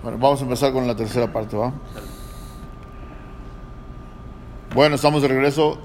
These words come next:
Speaker 1: con Esteban Valencia de Rock Creek Pizza. Eh, estamos platicando acá los tres, Juve, eh, Esteban y yo.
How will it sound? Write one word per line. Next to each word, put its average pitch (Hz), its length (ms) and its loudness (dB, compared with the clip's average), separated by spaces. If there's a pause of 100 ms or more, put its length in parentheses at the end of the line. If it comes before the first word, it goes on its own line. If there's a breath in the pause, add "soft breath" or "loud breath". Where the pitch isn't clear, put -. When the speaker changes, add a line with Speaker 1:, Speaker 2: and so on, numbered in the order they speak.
Speaker 1:
con 143 380 4
Esteban 135 440 0
Valencia 131 580 4
de 117 80 2
Rock 131 340 2
Creek 131 180 -2
Pizza. 127 500 2 (160)
Eh, 110 340 0
estamos 120 220 -2
platicando 117 420 -2
acá 117 140 0
los 113 200 -2
tres, 147 260 0
Juve, 147 440 4 (760 loud breath)
eh, 110 640 4
Esteban 127 340 2
y 123 40 2
yo. 143 200 4